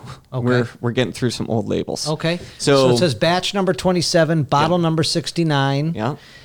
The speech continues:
Speaker 1: And this, the grain came from Dexter, Michigan.
Speaker 2: Yep.
Speaker 1: And the water came from?
Speaker 2: Water comes from Detroit.
Speaker 1: Detroit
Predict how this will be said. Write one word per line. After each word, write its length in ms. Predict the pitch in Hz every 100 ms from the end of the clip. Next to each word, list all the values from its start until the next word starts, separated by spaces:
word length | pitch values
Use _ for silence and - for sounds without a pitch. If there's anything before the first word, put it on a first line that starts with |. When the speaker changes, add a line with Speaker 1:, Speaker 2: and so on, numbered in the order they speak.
| - -
Speaker 1:
And 720 | 139 135 135 135 135 139 - _ _ _
this, 600 | 170 147 139 156 170 -
the 120 | -
grain 420 | 143 143 156 185 190
came 280 | 170 170
from 220 | 156 151 117
Dexter, 360 | 156 - 160
Michigan. 460 | 143 147 196 202 294 -
Speaker 2:
Yep. 360 | 135 180 240 - - - _ -
Speaker 1:
And 240 | 147 139
the 60 | 131
water 320 | 135 147 160
came 280 | - 156 143
from? 420 | - 156 196 226 - -
Speaker 2:
Water 300 | 123 127 143
comes 200 | 151 143
from 140 | 151
Detroit. 460 | 143 127 123 123 165 -
Speaker 1:
Detroit 540 | 143 - 156 156 160